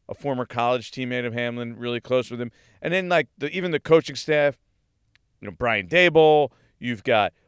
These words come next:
offensive line coach Bobby Johnson, quarterbacks coach Shea Tierney. Even a lot of the support staff, they have relationships with all these people in Buffalo, with Damar Hamlin in specific. You know, Jon Feliciano's also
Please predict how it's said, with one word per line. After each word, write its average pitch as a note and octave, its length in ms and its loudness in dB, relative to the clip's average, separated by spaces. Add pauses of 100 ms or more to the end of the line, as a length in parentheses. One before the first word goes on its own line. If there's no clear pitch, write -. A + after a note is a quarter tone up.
offensive A#2 380 -4
line A#2 140 -2
coach - 220 -10
Bobby B2 280 4
Johnson, E3+ 480 0
quarterbacks B2+ 480 -2
coach A2 320 -4 (160)
Shea C3+ 240 -4
Tierney. F3+ 400 -6 (840)
Even G#3 180 0
a G3+ 60 2
lot F3 160 4
of D3+ 60 -2
the A#2+ 40 -8
support F#3+ 480 0
staff, - 520 -8 (100)
they F3 160 6
have F#3+ 160 6
relationships B2 640 -4 (100)
with C#3 180 -2
all C#3+ 120 6
these C#3+ 100 0
people D3 320 -6
in C#3+ 80 -8
Buffalo, C3 480 2 (520)
with E3+ 240 -2
Damar C#3+ 400 -2
Hamlin D3 400 -2
in D3 100 -6
specific. F3 600 0 (400)
You - 80 -12
know, G2+ 40 -8
Jon F#2 220 -6
Feliciano's D3 680 0
also D3+ 460 0